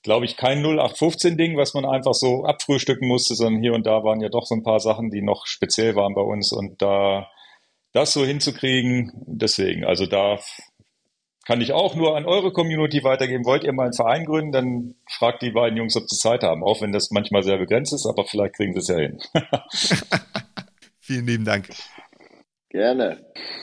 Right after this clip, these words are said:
Speaker 2: Eine Sache muss ich jetzt aber an dieser Stelle noch an dich als Zuhörer natürlich loswerden. In den letzten Episoden haben wir es ja schon ein bisschen angeteasert, heute machen wir es mal am Ende. Ähm, wir geben demnächst ein kostenloses Seminar zum Thema Gewinnung von Ehrenamtlern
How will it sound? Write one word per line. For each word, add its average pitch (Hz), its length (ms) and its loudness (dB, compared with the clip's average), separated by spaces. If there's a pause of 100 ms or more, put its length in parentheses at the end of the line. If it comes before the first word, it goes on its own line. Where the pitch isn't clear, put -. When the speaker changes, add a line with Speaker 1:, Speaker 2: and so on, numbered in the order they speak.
(840)
Speaker 2:
Eine 135 240 -2
Sache 139 220 -2
muss 127 160 -2
ich 117 120 -6
jetzt 120 140 -6
aber 101 140 -6
an 95 100 -4
dieser 107 220 -6
Stelle 104 300 -4
noch 98 340 -8
an 92 200 -14
dich 110 200 -8
als 95 220 -8
Zuhörer 98 380 -4
natürlich 92 560 -10 (140)
loswerden. 98 640 -4
In 87 120 -8
den 95 100 -2
letzten - 240 -4
Episoden 127 420 -4
haben 117 120 -4
wir 117 60 -2
es - 100 -6
ja 120 80 -6
schon 120 140 -6
ein - 20 -10
bisschen 110 180 -10
angeteasert, 143 540 -6
heute 113 240 -6
machen 110 160 -4
wir - 20 -6
es - 140 -10
mal 101 160 -8
am 95 140 -12
Ende. 131 440 -4 (400)
Ähm, 110 260 -2
wir 156 120 -2
geben 175 220 -2
demnächst 143 400 -2
ein 120 180 -4
kostenloses 143 640 -4
Seminar 113 580 -2 (160)
zum 113 220 -8
Thema 123 260 -2
Gewinnung 135 500 -2
von 131 200 -6
Ehrenamtlern 104 640 -4